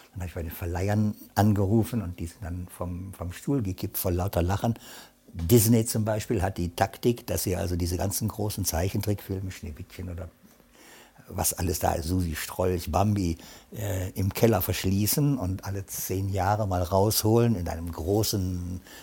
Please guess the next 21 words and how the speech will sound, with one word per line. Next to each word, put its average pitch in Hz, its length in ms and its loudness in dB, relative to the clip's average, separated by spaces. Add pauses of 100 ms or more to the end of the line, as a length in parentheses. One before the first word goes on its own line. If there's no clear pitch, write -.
(120)
Release 104 760 6
mit, - 280 -2
äh, 82 380 -2
neu 95 320 -2
restaurierten 101 680 -2
Kopien 107 480 2
auf - 160 -2
den 101 120 2
Markt 98 320 2
schmeißen 110 420 0
und 98 80 -4
dann 90 160 -4
wieder 90 140 -2
in 85 160 -6
den - 40 -12
Keller 95 260 0
tun 113 280 2 (200)
und 107 140 -8
keiner 101 300 -2
kommt 107 340 -2
dran, 95 320 6